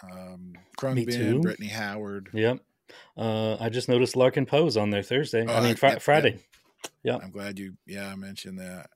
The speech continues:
Speaker 1: Uh, Grammy, Grammy nominees. I'm so excited for them.
Speaker 2: Mm-hmm, mm-hmm.
Speaker 1: So, yeah, we'll, we'll take a deeper dive, um,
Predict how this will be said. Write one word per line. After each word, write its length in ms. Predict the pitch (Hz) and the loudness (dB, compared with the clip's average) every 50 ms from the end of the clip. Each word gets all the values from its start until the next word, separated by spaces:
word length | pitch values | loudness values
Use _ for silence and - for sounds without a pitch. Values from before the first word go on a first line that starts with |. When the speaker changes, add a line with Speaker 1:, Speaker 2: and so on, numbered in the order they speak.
| _ - - | _ -20 -18
Speaker 1:
Uh, 240 | 98 95 92 92 90 92 92 90 87 _ _ _ _ _ 90 | -16 -16 -16 -16 -18 -18 -20 -20 _ _ _ _ _ _ -16
Grammy, 540 | 90 95 98 104 107 107 104 101 95 95 95 _ _ _ _ - | -14 -12 -10 -8 -8 -8 -10 -10 -12 -14 -20 _ _ _ _ -8
Grammy 280 | 117 127 147 151 143 123 | -6 -4 -2 -2 -2 -2
nominees. 840 | 113 113 107 107 104 104 95 95 95 92 90 87 85 85 85 85 - | -4 -4 -6 -6 -8 -8 -10 -10 -10 -10 -12 -12 -14 -16 -16 -16 -16
I'm 320 | 95 92 92 92 90 85 _ - | -14 -14 -14 -14 -16 -16 _ -16
so 200 | - - 98 95 | -14 -12 -10 -10
excited 520 | 87 82 - - 90 90 90 87 87 82 | -10 -12 -12 -12 -10 -10 -10 -12 -12 -14
for 140 | - - 85 | -18 -18 -18
them. 400 | 82 87 87 87 87 87 87 - - - | -16 -16 -16 -16 -16 -18 -20 -10 -4 -2
Speaker 2:
Mm-hmm, 500 | 123 117 120 117 110 113 110 - - 123 | -2 0 0 0 -2 -2 -4 -6 -6 -4
mm-hmm. 280 | 117 110 110 101 95 | -4 -2 -4 -4 -6
Speaker 1:
So, 120 | 90 - 117 | -8 -8 -6
yeah, 280 | 123 151 156 143 117 | -4 -2 -2 -2 -2
we'll, 300 | 113 120 156 180 180 - - | -2 -2 -2 -2 -4 -6 -8
we'll 160 | 131 156 170 | -8 -8 -8
take 280 | 160 - 160 160 - - | -6 -4 -4 -4 -2 -4
a 60 | 135 | -4
deeper 340 | 117 131 135 139 139 139 127 | -2 -2 -2 -2 -2 -4 -2
dive, 640 | 113 123 120 123 127 127 131 139 139 143 143 - - - - | 0 0 0 2 2 2 2 0 0 -2 -4 -10 -18 -18 -14
um, 680 | - 120 113 113 110 110 110 110 110 107 104 101 101 104 | -12 -10 -8 -8 -8 -8 -8 -8 -8 -8 -10 -10 -12 -16